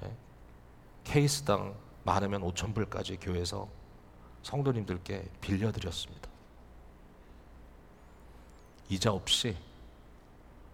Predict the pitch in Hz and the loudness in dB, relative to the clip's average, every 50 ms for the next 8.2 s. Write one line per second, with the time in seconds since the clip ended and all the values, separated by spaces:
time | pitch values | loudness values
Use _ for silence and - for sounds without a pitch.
0 | - - - - - - - - - - - 127 113 101 120 117 101 107 95 90 | -18 -18 -18 -18 -20 -20 -20 -20 -16 -6 -2 -2 2 2 2 4 4 4 2 2
1 | - 95 95 101 98 98 101 92 90 90 - 90 87 87 87 - - 95 95 90 | 2 4 6 6 6 4 2 2 0 -2 -2 -2 -2 -2 -2 0 0 2 4 4
2 | 101 95 92 92 90 85 87 85 85 87 - - - 107 104 - 98 95 - 123 | 4 4 2 2 0 0 -2 -2 -4 -4 -2 0 0 0 0 0 2 4 6 6
3 | 98 90 98 95 - - 87 85 101 107 107 101 - 104 113 110 127 131 113 110 | 6 4 2 2 0 0 0 2 2 0 0 2 4 6 8 10 10 8 6 4
4 | 101 101 104 104 101 107 104 87 87 87 90 87 - 127 127 104 82 - - - | 4 4 4 4 4 4 2 2 2 2 2 2 4 4 4 2 0 -2 -4 -10
5 | - - - - - - - - - - - - - - 143 131 135 127 120 110 | -12 -14 -14 -16 -18 -18 -18 -18 -18 -16 -14 -6 -2 4 6 8 8 8 8 6
6 | 101 95 85 82 - - 101 92 - 87 87 87 92 101 107 104 101 98 92 87 | 4 4 2 2 0 0 0 0 2 4 4 4 6 4 4 4 4 2 2 2
7 | - 98 - - - - 85 - - 98 82 82 90 104 113 104 90 - - - | 0 -2 -2 -2 -2 -2 -2 0 0 2 2 4 4 4 4 4 2 0 -2 -2
8 | 85 82 82 82 | -4 -4 -6 -8